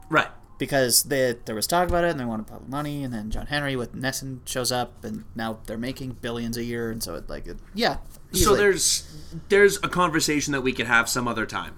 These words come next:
Speaker 2: Yep.
Speaker 1: It's something that we could both opine on. If you guys want it, tweet it, one of us, and we will talk about that for sure.
Speaker 2: Yep.
Speaker 1: Um, but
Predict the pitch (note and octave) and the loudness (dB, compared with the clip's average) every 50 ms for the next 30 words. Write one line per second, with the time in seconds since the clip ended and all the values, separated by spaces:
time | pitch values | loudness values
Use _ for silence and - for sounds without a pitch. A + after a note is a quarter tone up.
0 | - - - C#4+ D3 C#3+ - - F3+ F3 D3 D#3 D#3+ D#3 C#3+ C3+ C3 C3 C#3+ C#3+ | -6 2 2 4 4 4 4 4 4 4 4 4 -2 0 0 0 2 2 2 2
1 | - D#3 C3+ C#3 C#3 C3+ A#2+ A#2+ B2+ C3+ A2 A#2+ B2 B2+ C3 B2+ B2 B2+ B2+ B2 | 2 0 2 4 2 2 2 0 -2 -2 0 2 2 2 4 4 4 4 4 2
2 | A#2+ - - - - - - G2+ B2 C3 C#3 C3+ C3+ C3 B2+ C3 B2 B2 B2 A#2 | 0 -4 -10 -16 -16 -10 -8 -2 0 2 4 4 4 2 2 2 0 0 0 0
3 | A#2+ - C3+ C3 B2+ C3 C3 C3 B2+ A#2+ A#2 A#2 A#2+ A#2+ A#2 A#2 - - B2 A2+ | -2 2 4 4 6 6 4 0 -2 -4 -2 0 2 2 2 2 2 0 -2 -2
4 | G#2+ A#2+ A#2 A2+ A#2 A2 G#2+ G#2+ G#2 F#2 F2 - G2+ G2+ - F#2 F2 E2+ - - | -2 -2 -2 0 0 0 0 0 -4 -6 -6 -6 -8 -8 -8 -8 -12 -12 -8 -8
5 | G2+ - - - D#2 - - - B3+ C#4 A#3 - - - - - - - - - | -6 -6 -6 -8 -10 -10 -2 2 2 2 2 0 -12 -18 -18 -18 -18 -18 -18 -16
6 | - - - C3 C3 B2+ B2 A#2+ A#2 A2+ A2 G#2+ G2 F2 - - - C#3 - - | -6 2 6 8 10 10 10 10 8 4 0 -2 -4 -6 -12 -14 -14 -12 -6 0
7 | G#3+ G#3 G3 - - | 0 0 0 0 -4